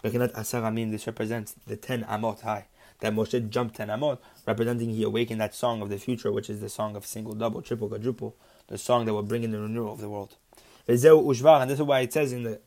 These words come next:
in the Gemara, Ushvar, he jumped. Ze Bechinat Medaleg Al Harim. This represents what?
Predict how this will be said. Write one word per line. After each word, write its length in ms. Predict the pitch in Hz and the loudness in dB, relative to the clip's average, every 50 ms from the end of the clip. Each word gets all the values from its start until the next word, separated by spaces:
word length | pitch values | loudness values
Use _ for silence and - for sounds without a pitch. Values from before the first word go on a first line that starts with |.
| _ | _
in 180 | - 117 113 110 | -6 -6 -4 -4
the 280 | 107 110 107 104 104 104 | -4 -4 -4 -4 -6 -6
Gemara, 360 | 104 110 120 120 135 160 170 | -4 -4 -2 2 2 4 4
Ushvar, 380 | - 143 117 113 147 156 143 | 2 2 0 0 0 0 0
he 100 | 113 120 | 0 -2
jumped. 420 | 110 107 - 170 165 117 - - - _ _ _ - - - - - - - - - - | -2 0 2 2 2 0 -2 -12 -20 _ _ _ -20 -20 -20 -20 -20 -20 -20 -20 -4 4
Ze 80 | 147 156 | 6 6
Bechinat 320 | - 127 139 127 123 143 | 6 6 4 -2 0 0
Medaleg 480 | 139 139 131 127 120 123 123 147 156 147 | 0 0 0 2 4 4 4 4 4 4
Al 200 | 151 147 143 143 | 4 2 2 0
Harim. 200 | 143 160 139 127 - _ - - _ _ _ _ | -2 -4 -6 -10 -14 _ -20 -20 _ _ _ _
This 160 | - 131 135 143 | -8 -4 -2 -2
represents 340 | 147 131 139 131 131 120 | 0 0 0 0 -2 -2
what? 280 | 113 117 135 151 160 - | 0 2 2 2 2 0